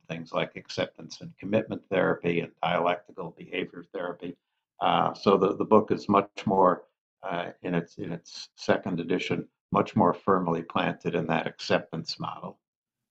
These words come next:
Uh, we don't argue with thoughts. We don't try and restructure thoughts. We just take the thoughts as they are and play with them.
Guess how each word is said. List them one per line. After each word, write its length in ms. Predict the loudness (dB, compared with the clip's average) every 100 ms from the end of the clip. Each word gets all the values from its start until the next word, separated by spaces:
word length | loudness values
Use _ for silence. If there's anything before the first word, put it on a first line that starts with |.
| -4
Uh, 340 | 0 2 4
we 120 | 6
don't 240 | 8 8 8
argue 340 | 6 8 6
with 220 | 4 2
thoughts. 460 | 4 6 6 2 -2
We 100 | 0
don't 200 | 0 -2
try 260 | 2 2 2
and 220 | 0 -6 _ _ _ _ 2
restructure 680 | 4 4 6 6 2 -4
thoughts. 540 | 2 6 6 4 -2 -16 _ _
We 80 | -6
just 340 | -2 -2 -4 0
take 260 | 0 0
the 80 | -8
thoughts 420 | 0 2 2 -2
as 120 | -8
they 180 | -2 2
are 260 | 4 4 2
and 120 | -2
play 240 | -2 0
with 200 | 0 -6 -12
them. 240 | -12 -14